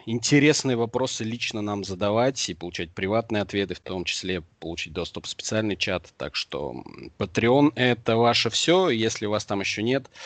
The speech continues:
то антиреспект вам, парни. Давайте, подтягивайтесь. Ну, давайте че, ребят, традиционно, традиционно, коротенько, как у вас успехи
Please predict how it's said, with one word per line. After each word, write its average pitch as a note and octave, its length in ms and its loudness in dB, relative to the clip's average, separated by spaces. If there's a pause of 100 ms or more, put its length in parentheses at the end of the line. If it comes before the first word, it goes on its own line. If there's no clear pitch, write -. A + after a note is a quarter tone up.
(460)
то G#2+ 400 -2
антиреспект A2 760 0
вам, E2+ 120 -6
парни. G#2 480 0 (160)
Давайте, F#2+ 400 -4
подтягивайтесь. E2+ 840 -4 (600)
Ну, C3 120 2
давайте G#3+ 320 6
че, E3+ 280 2
ребят, B2+ 300 0
традиционно, C3 840 0
традиционно, B2+ 920 2
коротенько, B2 880 2
как B2+ 420 0
у A2+ 100 -6
вас B2 260 0
успехи A2+ 680 -2